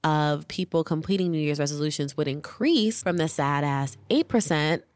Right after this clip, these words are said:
rate that we have today to a higher rate if we actually started New Year's in the spring. Last year, I remember seeing a lot of people talking about how spring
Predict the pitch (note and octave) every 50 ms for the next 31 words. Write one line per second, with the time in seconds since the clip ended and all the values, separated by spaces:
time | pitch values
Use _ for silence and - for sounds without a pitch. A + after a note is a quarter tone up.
0 | _ _ - D#3+ D#3 D#3+ D#3 C3+ F#2+ G2+ B2+ E3 D3 C3 - - D3 C#3 E3+ F#3+
1 | G3+ F#3+ F#3 E3+ F#3 - - - E3+ D3 D#3 D3 - - - G#3 A3+ D4 F4+ E4
2 | A#3 F3 D#3 D3 C#3+ C#3+ C#3 - - - D#3+ D#3 F3 E3+ - - _ - - D3
3 | E3+ G#3 - - - - - E3 D#3 C#3+ D3+ D3+ D3 D3 D3 - D3+ - - -
4 | - - - - - - - - - A#3+ A#3+ C#4+ D#4 C#4 A#3+ G#3+ F#3 F3+ F#3+ F#3
5 | F3 F3 F3 E3 - - D#3+ D3+ - - - - - - - - E3+ F#3+ - _
6 | _ - - - - D#3 D#3+ D3 C#3+ F3 G3 - - G3+ F#3 F#3 F#3 - - D#3
7 | D#3 D#3+ D#3 D#3+ D#3+ D3 - D#3+ D3 D3 - - - D3 C#3 C#3+ C#3 C#3+ D#3 D3
8 | - F3+ E3 - D#3 D3 - - C3+ C#3+ D3 D3 D3 C3+ C#3 C3 - C#3 C#3 C#3
9 | C#3 - - - - G3 G#3 G3+ G3+ G3 G3+ G3+